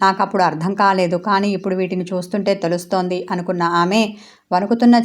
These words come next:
చేతులతో ఒక్కొక్క ఫోటోని పట్టుకొని పరిశీలనగా చూసింది. వాటిని చూస్తూ ఉంటే తన మీద తనకి ఏవగింపు కలిగింది. నాది ఒక బ్రతికేనా? తనను తాను అసహించుకుంది.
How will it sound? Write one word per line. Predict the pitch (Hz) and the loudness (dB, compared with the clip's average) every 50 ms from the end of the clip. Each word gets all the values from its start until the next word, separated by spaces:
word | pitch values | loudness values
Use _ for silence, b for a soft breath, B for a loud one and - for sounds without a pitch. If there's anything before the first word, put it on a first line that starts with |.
| - 196 | 2 -2
చేతులతో | 180 180 - 185 185 180 - 196 | -2 -2 0 -2 -2 0 0 -2
ఒక్కొక్క | 196 190 240 202 - 214 208 214 214 233 | -2 -2 -6 -4 -2 -2 -2 -2 -2 -6
ఫోటోని | 233 208 196 190 190 196 190 185 | -2 -2 -2 -2 -2 -2 -4 -2
పట్టుకొని | 180 180 170 175 - 170 185 180 185 180 | -4 -4 -4 -4 -6 -6 -6 -6 -6 -4
పరిశీలనగా | 175 185 175 180 175 - 208 202 196 196 196 202 | -2 -2 -2 -2 -4 -6 -6 -4 -4 0 0 -2
చూసింది. | 196 - 208 190 185 - 185 180 180 190 202 196 - | -2 -2 -4 -6 -6 -6 -6 -4 -4 -4 -4 -4 -2
వాటిని | 202 196 190 196 202 196 | -2 -2 0 0 -4 -6
చూస్తూ | 180 180 190 185 180 - - 220 202 | -4 -4 -6 -6 -6 -4 -4 -4 -2
ఉంటే | 196 185 175 185 185 | -2 -2 -2 -2 -2
తన | 180 180 175 175 | -2 -2 -4 -4
మీద | 180 196 202 202 196 202 190 | -4 -4 -4 -4 -4 -4 -4
తనకి | 175 175 180 190 | -6 -4 -4 -4
ఏవగింపు | 185 185 185 175 185 185 196 196 190 208 | -4 -2 -2 -2 -2 -2 -4 -4 -6 -6
కలిగింది. | 190 196 180 180 180 190 185 180 185 185 175 180 B B B B B B B 202 | -4 -4 -4 -4 -4 -4 -4 -4 -4 -6 -6 -8 B B B B B B B -2
నాది | 190 180 180 208 220 | -2 0 2 2 0
ఒక | 220 220 220 | 0 0 -2
బ్రతికేనా? | 214 185 190 175 170 156 202 208 208 202 208 202 180 180 190 196 | -2 -2 -2 -4 -4 -6 -4 -2 0 0 0 0 -2 -4 -6 -4
తనను | 185 190 196 | -4 -4 -2
తాను | 190 208 196 190 185 180 | -2 -2 -2 0 0 -2
అసహించుకుంది. | 180 175 175 - 190 175 233 220 202 - 214 214 202 196 196 190 - - - | -4 -4 -6 -8 -6 -2 -2 -2 -2 -4 -4 -4 -2 -2 -2 -4 -4 -6 -12